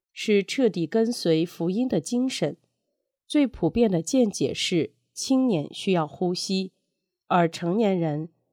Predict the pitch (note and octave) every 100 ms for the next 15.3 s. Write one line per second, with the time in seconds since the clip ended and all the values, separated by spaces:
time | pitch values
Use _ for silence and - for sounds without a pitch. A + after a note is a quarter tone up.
0 | _ - C4+ C#4+ G#3+ C3+ - F3 F3 D#3+
1 | - C4 - - D3+ E3 F#3 E3+ - F3+
2 | E3+ - _ _ _ _ _ _ - C#4
3 | B3+ A3+ G#3+ - D4 - D#3 - - D#3+
4 | G3+ D#3+ F3 - A#3+ F3 F#3 - E3+ B2+
5 | A#3 G3 E3 - _ _ _ - C4 C4
6 | - E3 E3+ - D3 D#3 - A#3 F#3 F3+
7 | D3+ D#3+ D3 G3+ F#3+ C#3 _ _ _ _
8 | - - F#3 F3 E3+ F#3+ A#3+ - F3 A3
9 | - D3 C#3+ - B3+ D#3+ D#3+ - _ _
10 | _ _ _ _ _ _ _ _ C4 A#3
11 | - G3+ F#3+ - A#3+ G#3 - D3+ D#3 D3+
12 | - - F#3+ - A#3+ A#3+ F3 D3+ - -
13 | D3 - G3+ G#3+ - G3 D#3 - _ _
14 | _ _ _ - F#3+ E3+ G#3 G3+ E3+ -
15 | E3+ D#3+